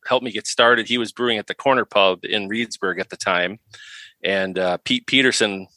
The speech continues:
the owner, was very accommodating to me being a,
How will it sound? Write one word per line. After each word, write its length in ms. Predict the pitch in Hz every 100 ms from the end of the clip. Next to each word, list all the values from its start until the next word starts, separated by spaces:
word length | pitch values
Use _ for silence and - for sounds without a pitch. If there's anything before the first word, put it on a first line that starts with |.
| -
the 80 | 95
owner, 440 | 120 123 95 95 _ - - - _
was 600 | 113 113 107 104 90 - _ _ _ _ _
very 720 | 113 120 139 131 117 104 98 -
accommodating 840 | 98 - 113 107 95 95 90 87 90
to 100 | -
me 260 | 110 107 95
being 260 | 90 98 95
a, 160 | 87